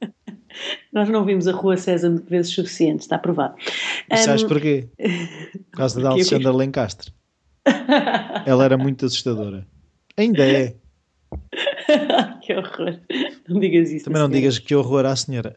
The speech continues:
Speaker 2: Ah.
Speaker 1: <laughs> Bem, a próxima,
Speaker 2: H.
Speaker 1: a H, parece, estabeleça objetivos para dois mil e vinte e seis.
Speaker 2: Porquê dois mil e vinte e seis, Anita?
Speaker 1: Porque rima com dois mil e dezasseis.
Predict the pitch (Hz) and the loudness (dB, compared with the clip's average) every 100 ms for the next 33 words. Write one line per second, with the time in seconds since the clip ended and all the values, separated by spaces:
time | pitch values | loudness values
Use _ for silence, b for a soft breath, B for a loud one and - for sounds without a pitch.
0 | - 131 123 120 113 226 208 262 - 247 | -10 -6 -4 -4 0 0 4 2 4 2
1 | - 208 - - - B 392 403 392 B | 2 -4 -4 -10 -12 B -12 -8 -8 B
2 | B 190 196 151 - _ _ - - 208 | B 0 2 0 -8 _ _ -4 0 0
3 | 196 202 196 143 170 170 170 165 - 185 | 0 -2 0 2 2 2 0 0 -4 -2
4 | 170 175 185 - b b b _ - - | 0 0 -2 -18 b b b _ -20 -2
5 | 208 196 214 226 196 214 202 190 - 190 | 0 2 0 0 0 0 -2 -8 -2 0
6 | 180 190 190 196 214 226 - - - 190 | 2 2 2 2 2 0 -8 -16 -6 -2
7 | 214 196 160 151 - - _ _ _ _ | 0 0 -4 -6 -10 -20 _ _ _ _
8 | _ _ _ _ _ _ - 160 - 131 | _ _ _ _ _ _ -2 0 2 0
9 | 127 117 117 113 113 - 110 110 113 113 | 2 0 0 -2 -4 -2 -4 -4 -6 -6
10 | 131 - _ _ _ _ _ _ _ _ | -8 -12 _ _ _ _ _ _ _ _
11 | _ _ _ - 226 - - 196 180 170 | _ _ _ -2 0 0 0 4 4 2
12 | 190 180 180 175 170 170 170 170 - 247 | 0 -2 0 2 2 2 2 0 -2 -2
13 | - | -4